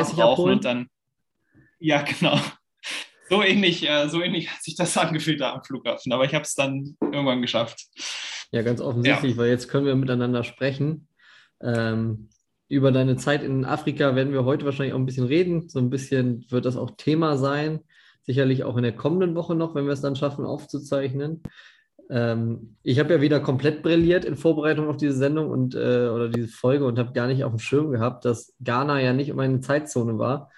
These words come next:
Speaker 1: und bin wie selbstverständlich daran rangegangen, wir könnten ja heute am
Speaker 2: <laughs>
Speaker 1: Freitagmorgen so um acht Uhr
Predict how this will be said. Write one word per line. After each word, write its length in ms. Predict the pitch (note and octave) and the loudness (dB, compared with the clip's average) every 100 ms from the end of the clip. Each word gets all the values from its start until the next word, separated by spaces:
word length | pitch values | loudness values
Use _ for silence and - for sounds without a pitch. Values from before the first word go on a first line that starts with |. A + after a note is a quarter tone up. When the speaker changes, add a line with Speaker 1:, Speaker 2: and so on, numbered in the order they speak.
| - - _ | -20 -20 _
Speaker 1:
und 120 | B2 | -2
bin 140 | B2 C3+ | 0 2
wie 80 | C3+ | 2
selbstverständlich 640 | C3 C3+ C#3+ C3+ C#3 D3 C3+ | 2 0 0 -2 0 0 0
daran 240 | C3 C3 | 0 0
rangegangen, 640 | B2+ C#3 C#3+ B2+ B2 B2 | 0 -2 0 0 0 0
wir 100 | A#2 | -2
könnten 300 | - D3 D3+ | -2 -2 0
ja 120 | B2+ A#2+ | 0 2
heute 320 | B2+ D#3+ C#3+ | 2 4 2
am 100 | B2 | 2
Speaker 2:
<laughs> 200 | B2+ B2+ | 0 -2
Speaker 1:
Freitagmorgen 840 | - B2+ D3 D3 C3+ B2+ D3 C#3+ | -2 0 2 2 2 4 4 4
so 120 | C3 B2 | 4 2
um 160 | B2 | 0
acht 240 | D#3 E3 - | -4 -4 2
Uhr 420 | D#3+ E3 E3 | 4 4 2